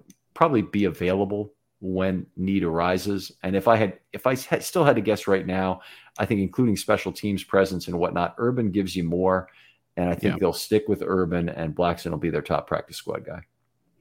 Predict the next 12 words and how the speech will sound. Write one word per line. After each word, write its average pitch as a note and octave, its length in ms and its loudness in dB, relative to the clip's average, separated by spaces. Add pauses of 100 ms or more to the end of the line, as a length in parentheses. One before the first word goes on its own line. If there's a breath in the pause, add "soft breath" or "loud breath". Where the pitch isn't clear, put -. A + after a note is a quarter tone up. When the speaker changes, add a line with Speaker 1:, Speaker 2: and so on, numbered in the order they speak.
(340 loud breath)
Speaker 2:
That's B2+ 220 6
my A#2 160 8
thought A2 200 10
as F#2+ 140 4
well. F#2 400 2
I G2 120 2
think G#2 200 4
Urban G2 260 6
definitely F2+ 320 2
has F2+ 320 0
the, E2+ 320 0
uh, D#2+ 240 0